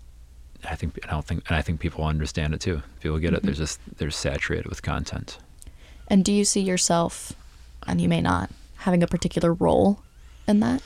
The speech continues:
Speaker 2: Do you see as, like, you're adding to the saturation, or is this kind of disciplined look at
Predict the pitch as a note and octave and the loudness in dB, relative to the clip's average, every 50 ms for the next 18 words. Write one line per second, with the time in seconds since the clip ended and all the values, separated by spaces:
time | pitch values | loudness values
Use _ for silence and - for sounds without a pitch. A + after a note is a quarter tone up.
0 | - - - - - - - - - - - - - - - - - - - - | -10 -20 -20 -20 -20 -20 -20 -20 -20 -20 -20 -20 -20 -20 -20 -20 -20 -20 -20 -20
1 | - - - - F3+ E3+ E3 E3+ - - E3 D#3+ - - - - - - - - | -20 -10 -2 2 4 4 4 4 4 4 4 4 2 -2 -10 -14 -14 -14 -14 -10
2 | - - - E3 F3 F3 - E3+ E3 D#3+ - - - E3 E3+ D#3+ D#3 - - E3+ | -4 0 2 2 2 2 2 2 0 0 -2 -2 2 2 4 4 4 2 2 2
3 | F3 F3+ F3 F3 F3 - F3+ F#3 - - F3+ F3 - - E3 E3 F3 - - F3 | 2 4 4 2 2 2 2 2 2 2 0 0 0 0 0 2 2 2 2 2
4 | F3 E3+ - - - E3 D#3+ F3+ - - - - - - E3+ D#3 - - D#3+ - | 4 2 2 2 2 2 0 -2 -6 -12 -12 -4 0 2 2 2 2 2 0 0
5 | - - G3 E3 F3 F3+ F3 - E3 - - D#3+ - - - E3+ E3 D3+ - D#3 | 0 0 0 2 0 0 0 0 0 2 0 0 0 2 2 4 4 4 2 2
6 | D3 D3+ D#3+ - - D#3 D#3+ - | 2 0 0 2 2 4 4 2